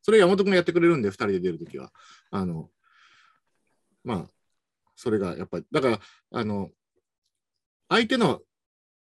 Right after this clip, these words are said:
あの、作品なり、著作なりをしっかり読んでいくっていうのはまずすごい大事。で、読んでいけば、あの、で、自分なりに何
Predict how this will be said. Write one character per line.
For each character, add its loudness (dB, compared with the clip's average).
あ -6
の、 -6
作 -4
品 0
な 2
り、 -2
著 -8
作 -4
な 0
り 0
を -2
し -12
っ -20
か 0
り 2
読 4
ん -2
で 2
い 0
く -10
っ -20
て -14
い -8
う -
の -6
は -6
ま -4
ず -8
す -8
ご 2
い 2
大 -6
事。 -20
で、 0
読 2
ん 0
で 6
い 6
け 4
ば、 2
あ -4
の、 -6
で、 4
自 2
分 -2
な 2
り 0
に 2
何 -2